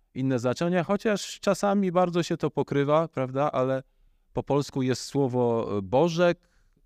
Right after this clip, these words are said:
ale jest też słowo, y, bałwan, y, które, mm, mm, mm,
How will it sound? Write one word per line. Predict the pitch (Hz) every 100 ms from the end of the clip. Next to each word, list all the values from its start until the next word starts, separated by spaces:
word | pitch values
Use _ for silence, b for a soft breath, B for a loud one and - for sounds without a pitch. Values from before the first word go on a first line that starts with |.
| _
ale | - 117 120
jest | 123 127
też | 120 -
słowo, | - 131 123 127 120 - _ _ _ -
y, | 98
bałwan, | 95 123 180 156 170 160 160
y, | 147 _ _ - 117 123 120 - -
które, | 135 131 127 127 120 -
mm, | 117 117 110
mm, | 110 107 -
mm, | 117 113